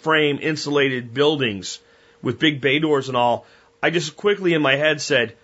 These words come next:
"There's fifty thousand dollars in those buildings. There's, there's seventy-five hundred dollars in the concrete slab of the large one.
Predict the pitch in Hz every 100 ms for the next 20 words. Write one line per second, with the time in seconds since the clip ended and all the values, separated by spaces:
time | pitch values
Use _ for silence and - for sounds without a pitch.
0 | _ _ _ _ _ _ _ - 208 247
1 | - - 175 160 139 131 127 123 120 113
2 | 110 113 113 104 110 107 101 113 107 98
3 | 92 156 196 - - - 208 269 - 208
4 | 196 185 170 165 147 151 151 135 131 123
5 | 120 - 139 135 - 123 - 120 127 120
6 | 113 110 107 101 95 98 90